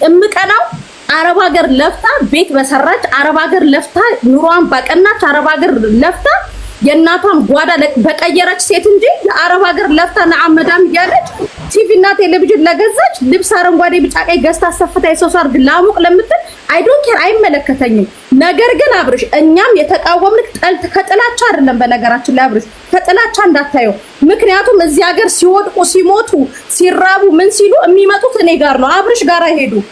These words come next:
ወይ ናቲ በአቅራቢያቸው ካሉ ናቲ ጋር ሊሄዱ ይችላሉ፣ እናንተ ጋር አይመጡም። ስለዚህ እና-፣ እኛ የተናገርናችሁ በዚህ አንግል ነው። በክፉ አንግል አትውሰዱ። አንተ ራስህ አብርሽ ስለሚመለከተው እውነት አንተ አረብ ሀገር የምትወዳችሁ አላችሁ አይደል?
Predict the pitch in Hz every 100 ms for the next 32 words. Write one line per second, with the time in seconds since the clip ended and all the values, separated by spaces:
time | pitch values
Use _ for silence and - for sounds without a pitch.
0 | - - - - - 277 392 403 381 -
1 | 453 339 349 359 311 381 440 427 403 415
2 | 359 359 320 339 339 311 294 - 269 262
3 | 440 466 453 480 440 370 294 269 226 196
4 | - - - 427 466 508 523 381 381 339
5 | 427 392 - 403 381 269 349 415 480 480
6 | 302 302 277 330 285 277 262 226 - -
7 | 214 381 440 - 359 370 523 453 - 359
8 | 339 294 285 320 294 285 311 277 247 220
9 | 214 - - 392 403 392 349 339 311 311
10 | 330 339 359 370 339 349 302 311 320 339
11 | 302 311 349 302 320 320 320 294 294 349
12 | 523